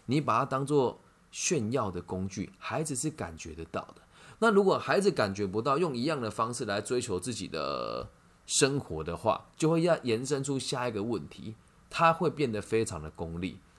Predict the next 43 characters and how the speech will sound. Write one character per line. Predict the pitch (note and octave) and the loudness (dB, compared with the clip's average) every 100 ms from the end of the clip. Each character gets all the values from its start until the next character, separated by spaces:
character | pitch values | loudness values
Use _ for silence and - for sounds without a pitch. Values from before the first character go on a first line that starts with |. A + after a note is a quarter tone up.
| - | -2
接 | - | 4
下 | G#3 F3+ | 6 6
来 | D#3 | 6
发 | F3 | 4
生 | F#3 | 2
什 | |
么 | B2+ | 0
状 | C3 F3+ D#3 | 0 0 2
况 | E3+ | 0
呢？ | C#3+ C3+ | 0 0
这 | C3 D#3 | -2 -2
个 | C3+ | -2
是 | C#3+ | 0
我 | C#3 E2+ | -2 -2
们 | G2 | -4
在 | C3 C#3+ | 0 0
现 | A#2+ D3+ | 2 -2
实 | A2+ G2+ | -2 -4
世 | - | -4
界 | A#2+ B2 | -4 -2
当 | A2+ | -2
中 | A#2 B2 | -2 -4
很 | G#2 | -6
常 | D2 D#2+ F#2 | -8 -10 -8
看 | C3 F#2+ | -6 -2
到 | G2+ G1+ | -4 -4
的， | G#1+ - - - - | -10 -20 -20 -20 -16
就 | - B2 | -6 -2
是 | B2+ | -2
儿 | A#2 C3+ G3+ | 0 0 2
女 | G#3 G2+ | 0 -2
都 | G2 A#2+ | 0 0
在 | C3+ A#2 G2+ - | 2 2 0 0
欧 | C3+ | 2
美 | D3 F#2+ | 4 2
国 | D#2+ E2+ | -2 -4
家， | F2 G2 G2+ - - - _ _ _ _ _ _ _ _ | -2 -2 -2 -8 -20 -20 _ _ _ _ _ _ _ _
然 | G#2 A2 | -2 0
后 | D3 C3+ | 2 2
爸 | D3+ B2 | 2 2
爸 | G2 | 2
妈 | F#2+ G#2 | 2 2
妈 | G#2+ G#2 G#2 | 2 0 0